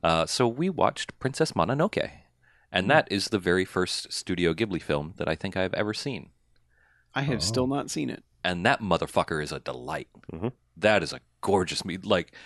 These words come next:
Speaker 1: Akira looks really cool. Princess Mononoke is one of the prettiest films I've ever seen. Holy shit.
Speaker 4: Yep.
Speaker 1: Um, there's also some, like, crazy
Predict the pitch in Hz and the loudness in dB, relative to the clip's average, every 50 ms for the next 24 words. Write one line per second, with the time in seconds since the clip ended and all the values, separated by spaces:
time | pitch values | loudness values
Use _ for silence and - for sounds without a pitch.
0 | - - - - _ _ _ _ _ _ _ _ _ - - - - 185 175 151 | -20 -20 -20 -20 _ _ _ _ _ _ _ _ _ -8 -4 4 6 8 10 10
1 | 123 110 110 127 - - - 95 98 101 90 85 82 - - 107 87 71 65 - | 10 10 8 8 6 4 0 2 4 6 6 6 2 2 2 2 2 2 0 -4
2 | _ _ _ _ _ _ _ _ _ - 147 135 - - - 104 104 104 98 87 | _ _ _ _ _ _ _ _ _ 0 0 0 0 -2 2 4 4 4 6 6
3 | 95 113 - - 135 139 - - - - 90 90 87 - - _ _ _ _ _ | 4 4 6 6 4 4 2 0 -4 -2 0 0 0 -2 -6 _ _ _ _ _
4 | _ _ - 101 101 95 98 98 98 87 87 - - - 90 80 76 73 - - | _ _ -6 -2 2 4 6 6 6 6 4 2 2 0 0 0 0 -2 -4 -6
5 | - 82 76 67 65 73 69 64 65 62 62 - - - - - _ _ _ _ | -4 -6 -6 -4 -4 -6 -4 -4 -6 -8 -8 -10 -12 -14 -14 -18 _ _ _ _
6 | _ _ _ _ _ _ _ _ _ _ _ _ _ _ _ _ - _ - - | _ _ _ _ _ _ _ _ _ _ _ _ _ _ _ _ -20 _ 0 2
7 | 127 127 107 107 - - - 71 62 - - _ _ _ _ - - - - _ | 2 2 2 0 0 -2 -2 -2 -4 -4 -10 _ _ _ _ -10 -8 -8 -8 _
8 | _ _ _ _ _ _ _ 85 85 85 80 78 76 76 73 73 73 - - - | _ _ _ _ _ _ _ 0 2 2 2 2 0 -2 -4 -6 -8 -14 -16 -18
9 | - _ _ _ _ _ _ _ _ - - - 113 120 123 120 123 110 120 139 | -20 _ _ _ _ _ _ _ _ -18 -6 2 6 6 8 8 10 8 8 8
10 | - - 110 107 - - 101 92 90 90 87 - - - 92 85 90 87 92 92 | 10 8 8 10 8 6 4 6 6 4 4 4 2 2 4 4 4 4 4 2
11 | 87 87 85 | 2 0 0